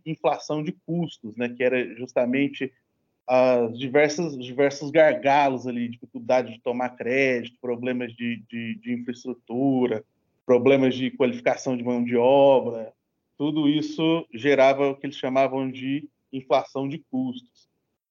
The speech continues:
Que também, ao contrário de, do que muita gente possa pensar, não era uma discussão que tava restrita ao Brasil, né? Não era uma jabuticaba, né, por assim dizer. Nos Estados Unidos, nessa mesma época, que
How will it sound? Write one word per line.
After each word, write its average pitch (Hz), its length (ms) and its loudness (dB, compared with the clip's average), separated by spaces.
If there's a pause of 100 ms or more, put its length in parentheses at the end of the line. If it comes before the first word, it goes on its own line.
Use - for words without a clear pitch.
Que 202 120 0
também, 202 500 2
ao 175 160 2
contrário 160 500 0
de, 156 240 -14
do 139 80 -16
que 143 160 -8
muita 151 300 -4
gente 135 320 -4
possa 131 260 -4
pensar, 127 640 -2
não 170 360 0
era 180 180 4
uma 196 160 -2
discussão 170 480 -6
que 170 160 -18
tava 170 500 2 (120)
restrita 147 420 -2
ao 147 100 2
Brasil, 131 640 0
né? 120 140 0
Não 139 280 0
era 139 380 4 (840)
uma 127 460 4
jabuticaba, 127 840 0
né, 123 120 -4
por 123 140 -10
assim 120 240 -10
dizer. 117 280 -12 (520)
Nos 196 200 4
Estados 175 360 2
Unidos, 147 400 -2
nessa 143 340 0
mesma 147 400 0
época, 143 500 0 (320)
que 113 380 -6